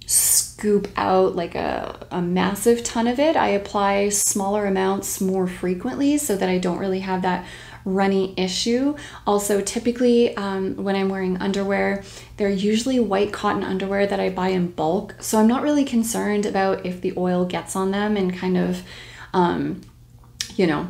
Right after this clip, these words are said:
stains it slightly. Um, first of all, I've never noticed stains on my white cotton underwear, but even if it did, I kind of don't care 'cause I buy those in bulk. It's, like, twenty dollars for, like, seven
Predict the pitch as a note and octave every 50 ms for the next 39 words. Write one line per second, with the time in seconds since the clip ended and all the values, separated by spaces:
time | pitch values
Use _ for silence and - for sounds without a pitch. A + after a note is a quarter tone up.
0 | - - - - - - - - F#3+ F3+ F#3 F#3+ F#3+ F#3 G#3 - - - - -
1 | G#3+ G#3 G#3+ - - A3+ A3 A3 A3 A3 - - - - - - G3+ F#3+ F#3+ F#3
2 | F#3 F#3 B3+ C4+ C4+ C4+ B3 A#3+ A3+ G#3+ G3+ G#3 G#3 G#3 G3+ G3+ G3+ G3 F#3+ F#3+
3 | F#3+ - - - F#3+ F#3 F#3 F#3 F3+ F#3 F#3 F#3 F3+ F3+ F3+ F3+ F3 F3 E3+ -
4 | - - E3+ - F3+ F3 F3+ F3+ F3+ F3+ F3+ F3+ F3+ F3+ F3+ F3+ F3+ G3 G3+ A3
5 | A3 A3 A#3 A#3 A3 A3 G3+ G3 - G3 F#3+ F#3+ G3 G3 - - F#3+ F#3 F#3 -
6 | G3 G3+ G#3 G#3 G#3+ G#3 G3+ G3 - - F3 E3+ F3 F3+ F3+ F3+ - F#3+ F#3 F3+
7 | F3+ F#3+ G3 G#3+ A3+ A#3 A#3 A3 G#3+ G#3+ G3+ E3+ E3+ E3+ F3+ F3+ G3+ - - -
8 | F#3 F#3 F3+ - - G3 F#3+ G3 G3 F3+ F3 F3 F3+ F3+ F3+ F3+ - F#3 F3 F3
9 | E3 - - - - - E3 E3 F3 F#3 F#3 F#3 F#3+ F#3 F3+